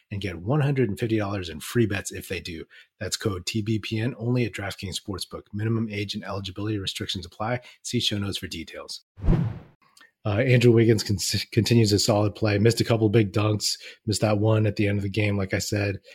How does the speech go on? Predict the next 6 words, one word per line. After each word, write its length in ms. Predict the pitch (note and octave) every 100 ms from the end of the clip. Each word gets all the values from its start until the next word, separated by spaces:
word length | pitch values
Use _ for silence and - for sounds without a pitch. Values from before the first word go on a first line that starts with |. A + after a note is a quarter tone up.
| - - _ -
Uh, 240 | F#2+ F#2+ - _ _
thirty-seven 480 | A#2+ A#2 A2+ A2 G#2+
minutes, 280 | G#2+ G#2+ -
eight 180 | A2+ A2+
for 80 | G#2
sixteen 720 | - G#2+ - - A2 G#2+